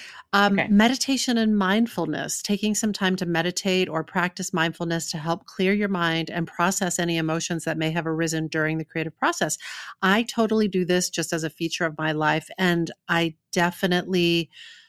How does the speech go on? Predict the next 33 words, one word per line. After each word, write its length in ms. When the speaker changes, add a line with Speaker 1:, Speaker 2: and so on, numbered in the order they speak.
Speaker 1:
flow 720
this 300
type 220
of 100
processing, 1080
creative 360
processing 840
into 580
my 160
meditation. 640
And 140
in 100
fact, 400
when 240
the 80
heat 280
is 200
really 260
on, 520
that's 280
when 140
I 200
go 260
to 540
meditation 580
because 420
I 140
know 500
I 100
can 140
just 200
process 460
through 540